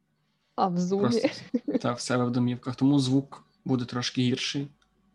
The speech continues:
Speaker 2: Можливо, ви навіть, не дай Бог, побачите наші, наші лиця. Надіюсь, що до цього не дійде. Але, та, звук гірший, я надіюсь, що ви пробачите, ми не маємо можливість зараз потрапити до студії, тому що,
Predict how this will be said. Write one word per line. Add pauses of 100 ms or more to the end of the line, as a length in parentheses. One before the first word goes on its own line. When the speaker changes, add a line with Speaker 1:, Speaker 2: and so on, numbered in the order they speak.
(140)
Speaker 2:
Можливо,
ви
навіть,
не
дай
Бог,
побачите
наші,
наші
лиця. (420)
Надіюсь,
що
до
цього
не
дійде. (520)
Але, (120)
та,
звук
гірший,
я
надіюсь,
що
ви
пробачите,
ми
не
маємо
можливість
зараз
потрапити
до
студії,
тому
що,